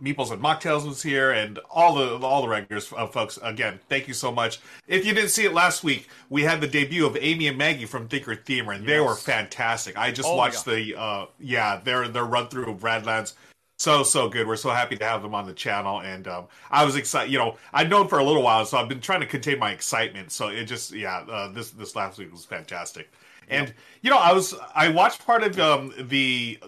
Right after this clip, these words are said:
Speaker 1: the run, rundown he did, uh, this last month. You were talking about how April is, like, the greatest month. And I didn't realize there were so many momentous occasions in your life that t-, happened in April. And I didn't even know.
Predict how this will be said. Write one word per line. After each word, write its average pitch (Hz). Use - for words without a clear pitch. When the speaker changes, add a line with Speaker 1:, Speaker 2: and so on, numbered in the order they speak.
Speaker 1:
the 120
run, 156
rundown 139
he 107
did, 98
uh, 98
this 110
last 120
month. 117
You 139
were 151
talking 147
about 123
how 127
April 139
is, 104
like, 113
the 117
greatest 127
month. 156
And 104
I 220
didn't 240
realize 226
there 151
were 147
so 202
many 170
momentous 175
occasions 202
in 139
your 117
life 107
that 117
t-, -
happened 151
in 143
April. 123
And 170
I 233
didn't 285
even 262
know. 269